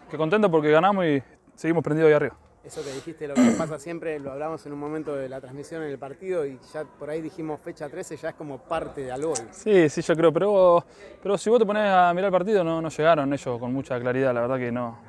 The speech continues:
Speaker 1: Poner el Tito no, no sacó ninguna pelota
Speaker 2: Una en el
Speaker 1: complicada.
Speaker 2: primer tiempo y después la jugada
Speaker 1: Claro,
Speaker 2: que anula.
Speaker 1: después no, yo creo que no, no, no se nos complicaron mucho, así que nada, la verdad que tenemos que seguir así.
Speaker 2: Albois está cuarto ahora y el goleador está en racha.
Speaker 1: <laughs>
Speaker 2: ¿Qué sigue?
Speaker 1: Nada, paso a paso, nosotros tranquilos.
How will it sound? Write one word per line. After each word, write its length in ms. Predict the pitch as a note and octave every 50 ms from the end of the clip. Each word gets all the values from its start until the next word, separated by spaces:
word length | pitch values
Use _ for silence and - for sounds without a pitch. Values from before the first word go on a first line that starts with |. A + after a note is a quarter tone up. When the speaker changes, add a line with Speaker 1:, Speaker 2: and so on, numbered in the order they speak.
| -
Speaker 1:
Poner 180 | - C#3+ C#3+ C#3
el 40 | C3+
Tito 180 | C#3 D#3 D#3
no, 140 | D3+ D3 C#3+
no 80 | C#3 C#3
sacó 240 | - D3 C3+ C#3+ D3
ninguna 260 | D3 C#3+ D3+ D3+ C#3
pelota 300 | B2+ C#3+ D3 D3 C3 C3+
Speaker 2:
Una 60 | B2
en 60 | B2
el 40 | B2
Speaker 1:
complicada. 560 | B2 B2+ B2+ - - - C#3+ D3+ D#3+ D#3+ D#3+
Speaker 2:
primer 260 | D#3 E3 E3+ E3+ E3
tiempo 320 | D#3 F3+ G3+ G#3+ G#3+ F#3+ G3
y 40 | F3
después 240 | D#3+ - - D#3
la 80 | D#3 D3
jugada 320 | - - D3+ E3+ E3+ D#3
Speaker 1:
Claro, 120 | C#3 D3 D3
Speaker 2:
que 60 | C#3
anula. 140 | B2+ A#2+ A2+ -
Speaker 1:
después 320 | - D3 D3+ - - E3+ D#3+
no, 320 | D3+ D3 C3+ B2+ A#2 A#2 - _ _ _ -
yo 80 | - C#3+
creo 140 | C#3 C3+ C3
que 60 | C3+
no, 120 | C3+ C#3
no, 240 | C3+ C3+ C3 C3 C3
no 80 | C3+ C3+
se 80 | C3
nos 140 | C#3+ C#3 B2+
complicaron 440 | - C#3 C3+ C3 C3 D#3 D#3 D3+ D3
mucho, 220 | D#3 F3 E3+ -
así 160 | D#3 B2 D#3+ C#3
que 80 | C#3+
nada, 180 | C#3+ C3+ A2 - - - _ -
la 60 | C#3
verdad 120 | C3+ D3
que 80 | D#3 D#3
tenemos 260 | C#3 D3 D3+ D3+ C#3 B2+
que 60 | -
seguir 140 | D3 C#3+ D3
así. 160 | B2+ B2+ A#2 _ _ _ _ - - _ _ _
Speaker 2:
Albois 240 | - A#2+ C3 D3+ D3
está 220 | C#3+ C#3 - C#3+ C3
cuarto 400 | - D3+ D3 C3+ A2 - - A2+
ahora 220 | A2 A2 A2 G#2+ - - _ _ _ _ _ _ _ _ A#2
y 60 | C3
el 140 | C3+ C#3 C3
goleador 420 | C3 C#3 C#3 C#3+ C#3 D3 D#3+ E3 E3
está 220 | C#3+ - - D#3
en 100 | D3+ D3+ C#3
racha. 260 | C#3+ C#3+ B2+ - - - - - - - - - -
Speaker 1:
<laughs> 500 | - - - D3 B2+ - - - - -
Speaker 2:
¿Qué 140 | E3 F3
sigue? 340 | E3+ - F3 D#3+ C#3+ C3+ B2 A#2 - - - - - - -
Speaker 1:
Nada, 260 | D3+ D3 C#3+ C3+ C3
paso 220 | B2 D3+ C#3 -
a 40 | C#3+
paso, 220 | C3 D3 C3+ - C3
nosotros 260 | B2 A#2 D3+ D3 C3+
tranquilos. 360 | C3+ C3+ C3+ B2+ B2+ A#2+ -